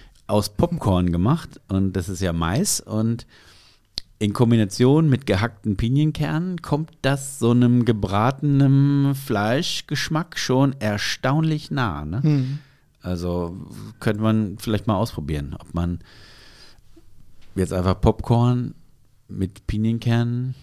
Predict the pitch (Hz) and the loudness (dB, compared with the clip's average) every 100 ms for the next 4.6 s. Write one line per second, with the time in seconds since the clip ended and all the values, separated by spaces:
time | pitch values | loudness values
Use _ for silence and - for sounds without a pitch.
0 | - 98 107 107 101 110 123 95 - 101 | -8 0 2 2 2 2 0 -4 -2 0
1 | 113 120 117 - 139 147 147 - 92 95 | 0 0 -4 -8 -6 -6 -8 -8 -6 -4
2 | 104 107 117 117 139 131 85 95 95 101 | -4 -2 0 2 0 -2 -2 -2 -2 0
3 | 107 110 107 101 - 165 87 78 - - | 0 0 0 -2 -2 -2 -2 -4 -8 -4
4 | 87 78 143 120 85 80 | -4 0 0 0 -2 -4